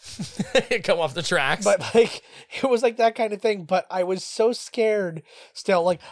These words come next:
Speaker 2: as I'm going around, I'm just waiting for that one to just go, "Urgh," and just bang by. And again
Speaker 1: Oh, he learned this move from Kelly LeBrock.
Speaker 2: Yeah.
Speaker 1: <clears throat>
Speaker 2: Oh.
Speaker 1: Fingers crossed.
Speaker 2: Yeah, let's see. Oh.
Speaker 1: Wow.
Speaker 2: Oh, that lit her up.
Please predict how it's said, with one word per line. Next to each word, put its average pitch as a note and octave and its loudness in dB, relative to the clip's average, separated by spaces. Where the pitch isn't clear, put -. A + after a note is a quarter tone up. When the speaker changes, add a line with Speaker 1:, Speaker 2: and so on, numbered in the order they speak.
Speaker 2:
as F#3+ 2
I'm G#3+ 0
going G3+ 2
around, F#3 2
I'm F#3+ 2
just F#3+ -6
waiting F#3+ -6
for - -12
that F3 2
one E3+ 0
to E3+ -12
just D3+ -14
go, G3 -14
"Urgh," A#3+ -2
and G3 -8
just F3 -10
bang F3 0
by. D3+ -4
And A3+ 2
again A3+ 2
Speaker 1:
Oh, B2 0
he C#3+ -4
learned D#3+ 2
this D#3+ -2
move D#3+ -4
from D3+ -6
Kelly E3 0
LeBrock. E3 2
Speaker 2:
Yeah. G2+ -12
Speaker 1:
<clears throat> F#3+ -8
Speaker 2:
Oh. F#3+ -2
Speaker 1:
Fingers A2+ -14
crossed. A2 -12
Speaker 2:
Yeah, A#2 -12
let's B2 -16
see. - -20
Oh. F3 0
Speaker 1:
Wow. A2+ -16
Speaker 2:
Oh, C3 -16
that B2+ -12
lit G#2+ -18
her - -18
up. - -12